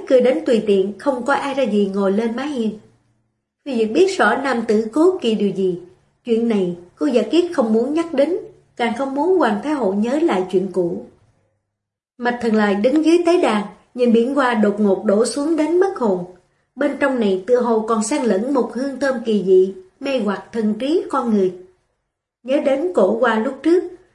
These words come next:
thần sắc trấn định của nam tử lập tức đề phòng, tiện tay nhặt lên một cánh hoa đưa tới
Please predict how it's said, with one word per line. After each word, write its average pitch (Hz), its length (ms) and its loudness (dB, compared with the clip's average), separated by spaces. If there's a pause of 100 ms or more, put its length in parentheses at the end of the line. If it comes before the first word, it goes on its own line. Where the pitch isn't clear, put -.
(120)
thần 233 180 -2
sắc 320 280 -6
trấn 349 200 4
định 220 220 2
của 311 80 0
nam 269 220 -2
tử 214 180 0
lập 254 280 -4
tức 349 100 2 (100)
đề 220 120 2
phòng, 202 240 -4 (400)
tiện 254 240 -4
tay 277 160 -2
nhặt 226 220 -4
lên 247 180 0
một 202 140 0
cánh 269 200 -4
hoa 247 240 0
đưa 226 200 2
tới 247 180 -2